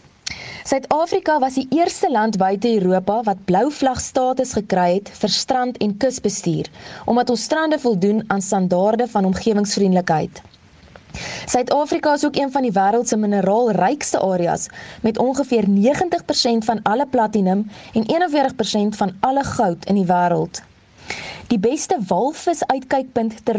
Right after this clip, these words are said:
wêreld is by Hermanus in die Wes-Kaap,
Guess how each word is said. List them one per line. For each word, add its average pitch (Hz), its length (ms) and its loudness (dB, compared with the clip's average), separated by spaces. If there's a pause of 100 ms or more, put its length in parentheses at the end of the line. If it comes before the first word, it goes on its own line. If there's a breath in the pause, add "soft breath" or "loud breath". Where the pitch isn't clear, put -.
(120)
wêreld 185 500 2
is 185 160 0
by 208 80 4
Hermanus 202 600 2
in 226 80 2
die 208 100 0
Wes-Kaap, 180 720 -2